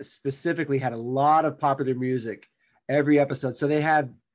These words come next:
to pay for those licenses. And, uh, they did not wanna pay for 'em, so they took all the music out, and then we had to go back and replace all the sound effects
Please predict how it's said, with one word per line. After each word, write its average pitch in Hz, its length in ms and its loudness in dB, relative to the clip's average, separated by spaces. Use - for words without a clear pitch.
to 143 80 -2
pay 156 560 0
for 147 180 -2
those 135 220 2
licenses. 131 680 -4
And, 135 260 4
uh, 135 160 2
they 143 200 2
did 135 320 0
not 156 220 2
wanna 143 140 4
pay 165 220 2
for 156 180 0
'em, 131 60 0
so 139 160 -2
they 135 260 2
took 147 240 -6
all 147 140 2
the 143 80 0
music 143 400 0
out, 147 400 2
and 135 140 0
then 139 80 4
we 139 100 2
had 143 120 2
to 139 80 0
go 139 100 0
back 139 220 0
and 131 100 -4
replace 143 480 0
all 127 160 -2
the 123 80 -10
sound 135 300 -2
effects 113 560 -8